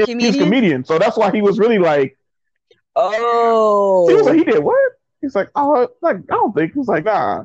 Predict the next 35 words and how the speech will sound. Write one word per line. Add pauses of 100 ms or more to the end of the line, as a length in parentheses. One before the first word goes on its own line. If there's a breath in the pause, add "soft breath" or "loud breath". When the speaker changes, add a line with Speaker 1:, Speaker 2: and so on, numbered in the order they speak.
(340)
Speaker 2:
'Cause
I
remember
I've, (100)
I've
asked
him, (640)
I've
been
out
with
him
and
asked
about,
like,
chicks,
and
then,
like,
you
know,
you
know
how
you
ask
your
homie,
like,
"Hey,
what's
up
with
her?"